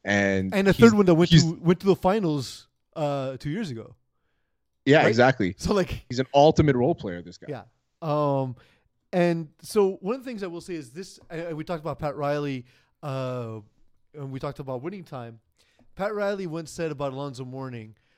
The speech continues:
Speaker 2: um, "I don't care if he punches me in the face, but he's gotta teach me something. Like, I gotta learn something from that fight."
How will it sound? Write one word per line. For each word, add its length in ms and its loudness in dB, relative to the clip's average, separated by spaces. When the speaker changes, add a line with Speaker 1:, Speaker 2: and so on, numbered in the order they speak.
Speaker 2:
um, 560 -8
"I 140 -4
don't 180 -4
care 480 -4
if 100 -16
he 100 -10
punches 360 -10
me 80 -12
in 40 -14
the 80 -14
face, 440 -12
but 280 -12
he's 160 -18
gotta 160 -4
teach 280 -16
me 60 -14
something. 380 -20
Like, 120 -6
I 60 -4
gotta 140 2
learn 300 2
something 240 -12
from 160 -18
that 160 -12
fight." 260 -18